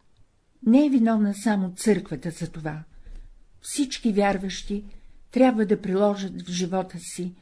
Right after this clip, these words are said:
Христовото учение. Само една душа, която е опитала истинността на това учение, може да го приложи.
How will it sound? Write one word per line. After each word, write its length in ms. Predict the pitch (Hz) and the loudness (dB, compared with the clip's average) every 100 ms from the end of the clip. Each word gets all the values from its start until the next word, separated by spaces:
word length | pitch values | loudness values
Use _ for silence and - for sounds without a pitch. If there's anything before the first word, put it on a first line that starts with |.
| - _ _ - | -20 _ _ -6
Христовото 840 | 185 160 - 202 208 202 - 180 | -4 -4 -4 -2 -2 -4 -6 -8
учение. 680 | 180 - 170 160 165 170 165 _ _ _ - _ _ _ - - - - | -6 -4 -2 -2 -4 -8 -12 _ _ _ -20 _ _ _ -20 -20 -20 -10
Само 520 | - 254 233 196 - 185 | 2 4 4 2 -2 -4
една 320 | 180 175 175 | -2 0 -2
душа, 540 | 160 156 - 202 202 - - - - - | -4 -6 -4 -4 -4 -14 -20 -20 -20 -4
която 420 | 220 208 208 208 | 4 4 4 0
е 80 | 196 | 2
опитала 760 | 180 175 254 254 208 185 175 - - | 2 0 -2 0 0 -2 -4 -8 -6
истинността 920 | 190 180 - 185 180 160 - - 220 214 | -6 -6 -4 -2 0 -2 -6 -2 0 2
на 180 | 185 | 0
това 260 | 190 180 175 | -2 0 0
учение, 720 | 156 - 202 208 220 233 247 - _ _ _ _ - | 0 -2 -2 2 2 0 -6 -16 _ _ _ _ -2
може 420 | 185 170 180 170 | 0 0 -2 -6
да 100 | 175 | -6
го 140 | 165 | -6
приложи. 720 | - 170 175 165 160 165 165 | -4 -2 0 -2 -4 -8 -14